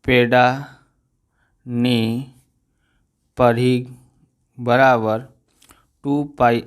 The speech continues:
આર થાય છે, એટલે બે ગુણ્યા પાઈ બરાબર બાવીસ ભાગ્યા સાત લેવાનું છે અને આર બરાબર અઠ્યાવીસ, સાતથી ઉડાવી નાખવાનું એટલે ચાર આપશે, બરાબર? અ, બાવીસ ચોક અઠ્યાસી અને એનું, અઠ્યાસી ગુણ્યા બે કરીએ તો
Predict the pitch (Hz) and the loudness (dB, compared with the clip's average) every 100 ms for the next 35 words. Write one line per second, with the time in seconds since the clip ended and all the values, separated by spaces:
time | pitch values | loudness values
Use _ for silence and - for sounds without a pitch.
0 | - 110 110 110 117 107 104 - 101 - | -4 -2 -2 -6 -8 -8 -8 -10 -10 -10
1 | 117 117 107 107 120 139 135 120 120 120 | -6 -4 -4 0 2 2 -2 -4 -2 -2
2 | 123 135 - _ _ _ - 113 127 135 | -4 -6 -14 _ _ _ -2 0 2 2
3 | 127 123 127 120 113 113 120 - 113 107 | 2 2 0 -2 -2 -2 -4 -6 -6 -4
4 | 113 104 - 110 113 117 120 120 123 120 | -6 -6 -6 -6 -6 -6 -2 -2 -2 -6
5 | - 131 - _ - - 123 120 127 127 | -8 -12 -14 _ -20 -12 -8 -6 0 0
6 | 131 123 117 113 120 117 - 110 - 113 | 0 0 0 0 -2 -4 -14 -16 -10 -8
7 | 104 101 95 - 117 113 - 127 120 123 | -6 -8 -10 -4 -2 -2 -4 -2 0 0
8 | 127 123 127 123 117 110 - 117 113 117 | -2 -4 -4 -6 -4 -6 -6 -2 0 2
9 | 120 117 131 139 _ _ - - _ 120 | 0 -2 -10 -16 _ _ -20 -20 _ -4
10 | 123 135 139 - _ - 117 113 110 113 | -2 -2 -4 -12 _ -10 -2 0 2 2
11 | 117 131 135 131 - 131 123 - 123 - | 2 2 -2 -6 -8 -4 -4 -6 -12 -12
12 | - 127 127 - 135 123 120 120 - 113 | -4 -4 -4 -6 -4 -2 -2 -4 -6 -8
13 | 117 113 - 123 120 123 120 117 117 110 | -8 -10 -4 -2 -2 -4 -4 -2 0 0
14 | 120 117 127 123 110 104 | -2 -2 -2 -2 -2 -6